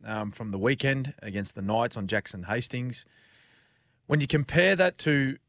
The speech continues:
Joseph Suaalii the previous week, how is that tackle deemed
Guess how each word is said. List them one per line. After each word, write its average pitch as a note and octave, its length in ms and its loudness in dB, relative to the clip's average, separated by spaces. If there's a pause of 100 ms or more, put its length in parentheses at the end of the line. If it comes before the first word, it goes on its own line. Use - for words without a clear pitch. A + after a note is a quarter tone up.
(160)
Joseph C#3 580 0 (400)
Suaalii C#3 720 0 (760)
the A#2 80 -8
previous C#3+ 520 2
week, F#2+ 380 -12 (1300)
how G3+ 360 6
is D#3 200 0
that D#3+ 200 4
tackle C#3+ 300 0
deemed C3 520 0